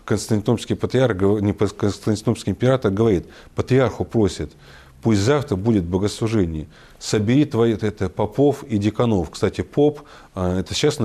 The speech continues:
стало такой, <laughs> э, в советское время, э, ругательным именем, а на самом деле, так сказать, это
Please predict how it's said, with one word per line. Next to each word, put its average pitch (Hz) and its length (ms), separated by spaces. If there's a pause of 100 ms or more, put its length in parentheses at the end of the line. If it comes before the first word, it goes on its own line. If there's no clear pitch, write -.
стало 95 260
такой, 98 380 (280)
<laughs> - 260
э, 90 160
в 85 40
советское 113 460
время, 95 400 (280)
э, 90 140
ругательным 104 600
именем, 107 380
а - 40
на 92 120
самом 147 320
деле, 120 240
так 85 120
сказать, - 280
это 90 180